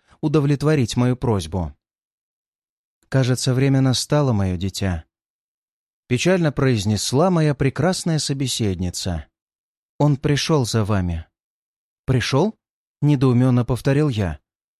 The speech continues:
«Но я ничего не чувств-» Договорить я не успел, потому моё сердце содрогнулось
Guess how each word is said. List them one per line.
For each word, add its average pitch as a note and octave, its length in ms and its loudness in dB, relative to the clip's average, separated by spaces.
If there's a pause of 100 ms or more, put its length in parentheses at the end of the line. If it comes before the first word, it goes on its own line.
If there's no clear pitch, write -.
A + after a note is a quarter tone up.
(240)
«Но F#2+ 260 -2
я C3 300 2
ничего D#3+ 340 2
не E3+ 160 2
чувств-» - 420 -4 (2250)
Договорить C#3 560 0
я C#3+ 220 2
не D3 140 2
успел, G2 580 -4 (640)
потому D3 340 4
моё D#3+ 220 2
сердце D#3+ 400 0
содрогнулось D#3 880 0